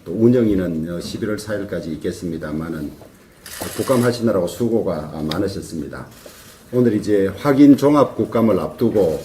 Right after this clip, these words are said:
어, 그 사이 국감, 어, 평가 점검도 하고 또 마무리를 어떻게 하면 좋을지 논의하기 위해서 이렇게 같이 자리를 하게 됐습니다. 어제는, 어, 대검 국감이 있었고, 어, 박순철 남부지검장이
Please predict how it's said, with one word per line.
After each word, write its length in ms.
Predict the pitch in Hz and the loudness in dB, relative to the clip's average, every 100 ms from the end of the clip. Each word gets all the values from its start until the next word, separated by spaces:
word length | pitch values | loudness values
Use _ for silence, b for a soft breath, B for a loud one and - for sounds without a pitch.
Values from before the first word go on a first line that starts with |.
| - 82 | -14 -16
어, 200 | 76 - | -16 -12
그 120 | 104 | -10
사이 200 | 95 113 | -2 -2
국감, 560 | - 113 131 113 107 85 | -2 -2 0 2 0 -4
어, 280 | 85 82 82 - - - | -8 -10 -12 -16 -20 -6
평가 380 | 147 135 120 95 | 0 2 2 0
점검도 500 | - 127 135 113 92 | 4 4 4 2 0
하고 460 | 82 90 78 71 - B B B B - | -2 -2 -2 -4 -12 B B B B -10
또 200 | 98 92 | -2 -2
마무리를 500 | 90 92 131 131 98 | 0 4 6 6 4
어떻게 300 | 110 110 101 | 0 -2 -4
하면 320 | 85 101 87 | -4 -2 -4
좋을지 580 | 82 92 87 80 82 73 | -2 -2 -2 -6 -6 -2
논의하기 400 | 87 95 87 82 | 0 0 -2 -4
위해서 240 | 82 78 71 | -4 -4 -6
이렇게 340 | 80 - 71 - - | -8 -10 -12 -12 -16
같이 280 | 78 - 78 | -16 -12 -8
자리를 340 | 87 76 64 - - - - | -6 -6 -8 -12 -20 -20 -14
하게 240 | 78 65 | -10 -8
됐습니다. 500 | 67 - - 64 - - B B B B B B - - - - | -8 -10 -10 -14 -14 -16 B B B B B B -20 -20 -10 4
어제는, 500 | 160 156 131 110 104 | 8 8 8 6 4
어, 280 | 95 95 - | 2 0 4
대검 460 | 123 147 156 156 | 8 8 10 6
국감이 400 | 123 123 131 117 95 | 6 4 4 4 4
있었고, 680 | 95 95 - 76 85 117 - - - | 2 -2 -2 -2 0 -2 -6 -20 -16
어, 220 | 65 67 - | -14 -12 -4
박순철 1160 | 123 - - 151 156 151 110 80 71 71 71 85 | -2 -2 6 6 6 4 6 4 -2 -10 -6 0
남부지검장이 1160 | 120 117 107 90 98 101 98 82 76 82 117 | 2 2 0 0 0 0 -2 0 0 0 0